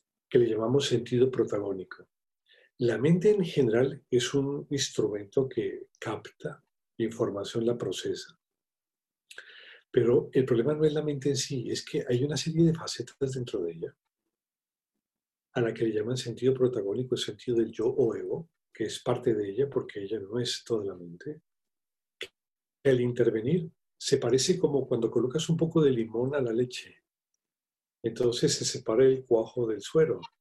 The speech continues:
¿Has visto? El cuajo se separa del suero y parecen dos.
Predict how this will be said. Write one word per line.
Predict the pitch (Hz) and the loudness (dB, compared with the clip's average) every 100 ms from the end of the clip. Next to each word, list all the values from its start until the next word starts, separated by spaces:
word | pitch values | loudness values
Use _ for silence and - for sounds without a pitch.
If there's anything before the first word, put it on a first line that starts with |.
| _ _ | _ _
¿Has | 110 | -6
visto? | 113 165 - 90 - _ _ _ _ _ _ 160 _ _ | -4 -6 -6 -12 -14 _ _ _ _ _ _ _ _ _
El | - 92 | -14 -14
cuajo | - 110 104 175 | -4 -4 -2 -6
se | 165 | -6
separa | 123 - 110 110 123 | -8 -6 -4 0 0
del | 104 | 0
suero | - - 101 | -4 -6 -2
y | 139 | -4
parecen | - 98 101 - 107 | -2 -6 -6 -10 -4
dos. | 113 143 123 - | 0 0 0 -10